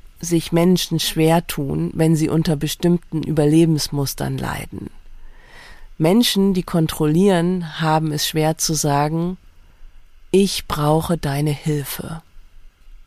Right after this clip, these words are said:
Augenscheinlich wirkte es so, dass meine Bekannte kein Vertrauen zu anderen aufbringen konnte. Aber wenn man tiefer nachgräbt,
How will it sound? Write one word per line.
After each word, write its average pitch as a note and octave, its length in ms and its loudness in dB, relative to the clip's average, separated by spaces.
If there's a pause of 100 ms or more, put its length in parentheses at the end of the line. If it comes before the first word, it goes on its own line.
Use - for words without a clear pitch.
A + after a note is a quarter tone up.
(680)
Augenscheinlich F3+ 920 2
wirkte F#3 320 0
es D#3 220 -2
so, E3+ 360 2 (240)
dass E3 540 0
meine D3 760 -2 (300)
Bekannte E3+ 840 -2
kein F3+ 320 2
Vertrauen D#3+ 680 -2
zu - 180 -4
anderen E3 340 0
aufbringen C3 640 -6
konnte. C#3 540 -8 (800)
Aber E3+ 340 2 (140)
wenn E3+ 180 0
man E3+ 200 2
tiefer G#3+ 380 0
nachgräbt, E3+ 960 0